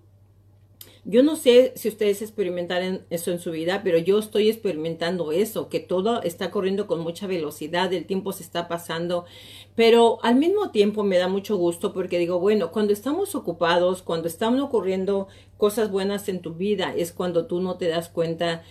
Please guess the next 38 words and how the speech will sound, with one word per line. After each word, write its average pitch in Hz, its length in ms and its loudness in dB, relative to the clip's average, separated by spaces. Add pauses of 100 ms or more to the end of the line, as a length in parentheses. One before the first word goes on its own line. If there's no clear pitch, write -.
(160)
de 170 220 0
cómo 208 240 4
está 202 240 -4
pasando 180 400 -4
el 175 100 -4
tiempo 170 300 -2
tan 160 200 -6
rápido, 156 400 -6
¿verdad? 190 380 -2 (480)
Esta, 285 400 6
eh, 220 320 0
ahorita 277 460 -2 (120)
es 220 240 0
tiempo 220 400 0
de 214 120 2
prepararnos 175 880 0
porque 165 480 0
en 180 160 0
lo 175 100 4
que 185 100 -4
menos 247 320 0
que - 120 -4
cante 214 260 -4
un 208 80 -4
gallo 180 260 2
ya 180 180 0
vamos 185 260 -6
a 185 40 -12
estar 170 240 -10
en 180 100 -8
diciembre, 170 500 -10
créanmelo. 208 720 -8
Ya, 170 460 -4
fíjense 233 420 -2
bien, 185 220 -2
estamos 202 420 -6
en 208 60 -6
agosto. 170 640 -8